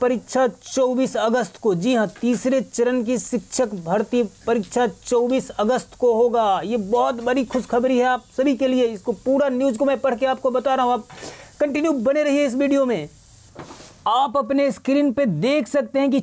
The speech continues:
चौबीस सितंबर को आयोग परिणाम, एक लाख से अधिक पद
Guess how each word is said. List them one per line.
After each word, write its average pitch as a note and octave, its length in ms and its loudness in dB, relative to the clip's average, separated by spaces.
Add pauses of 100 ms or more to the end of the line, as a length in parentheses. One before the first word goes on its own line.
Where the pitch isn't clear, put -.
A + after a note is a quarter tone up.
(160)
चौबीस C4+ 520 0
सितंबर C4 600 0
को B3+ 280 2
आयोग B3 500 2 (340)
परिणाम, B3+ 880 2
एक A#3+ 440 0
लाख B3 280 0
से B3+ 120 0
अधिक A3+ 280 0 (120)
पद B3 160 2